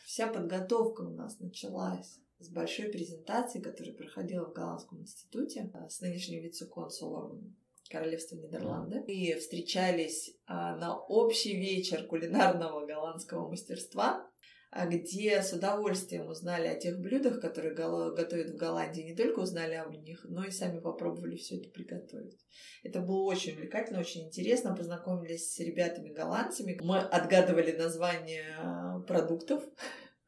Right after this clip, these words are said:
Мы говорили о том, как это готовится. Мы узнали о том, что Картошку можно смешивать со специальной голландской капустой. На сам марафон ребята пробежали, была отличная погода.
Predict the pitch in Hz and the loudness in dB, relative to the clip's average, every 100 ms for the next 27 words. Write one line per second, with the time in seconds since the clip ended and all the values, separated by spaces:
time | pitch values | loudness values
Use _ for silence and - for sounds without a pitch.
0 | - - - - - - 165 180 196 175 | -18 -14 -14 -14 -16 -10 0 4 4 4
1 | 185 175 185 190 165 151 151 147 - 185 | 8 12 12 12 8 8 2 -2 -6 -6
2 | 151 165 285 381 226 190 156 170 170 165 | -2 4 6 4 2 -2 -4 -4 -4 0
3 | 170 165 151 165 165 - - 156 147 147 | 4 4 4 0 -4 -6 -8 -8 -6 -6
4 | - - - _ _ - - 151 180 180 | -8 -10 -14 _ _ -20 -12 -8 -4 -4
5 | - 156 151 151 - 160 - - - - | -4 -8 -8 -10 -8 -6 -6 -6 -8 -10
6 | - - - - - 160 - - - - | -12 -8 -8 -8 -8 -10 -10 -14 -16 -14
7 | - - - _ _ - - - - - | -12 -12 -12 _ _ -20 -18 -18 -16 -10
8 | - 214 269 285 220 196 - 180 165 180 | 0 4 4 8 8 6 4 2 2 0
9 | 165 190 196 185 170 160 165 165 190 202 | 2 6 4 4 0 -2 -2 0 4 4
10 | 185 160 160 - 185 180 180 170 151 147 | 4 2 2 2 0 -2 0 0 0 0
11 | 165 208 190 - | 0 2 0 -2